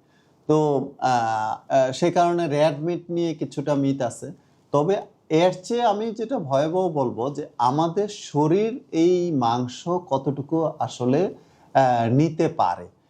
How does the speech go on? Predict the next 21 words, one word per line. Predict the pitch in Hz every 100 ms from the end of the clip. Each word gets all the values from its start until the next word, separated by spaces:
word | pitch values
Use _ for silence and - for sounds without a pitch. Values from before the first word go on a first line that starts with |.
| _
আমরা | - 160 170 170
স-, | 170 - 135
যার | 110 135 151 135
যার | 175 170
শরীরে | 170 156 151 170
তার | 165 156 143 139
স্বাস্থ্য | 139 - 123 - -
অনুযায়ী | 143 151 160 180
অতটুকুই | 214 117 143 127 131 151 151 151
খাবার, | 107 104 107
আহ, | - _ - 104 104 101 101
খাওয়া | - 107 98 95 - - 110
জরুরি। | 113 110 95 95 - - -
অনেক | 151 170
ক্ষেত্রে | 175 170 180
আমাদের, | 165 147 147 156 156 - _ _ 143
আহ, | 135 131
দেশে | 120 139 139
আমরা | 139 135 139
বলি | 135 131 131
যে, | 135 135 123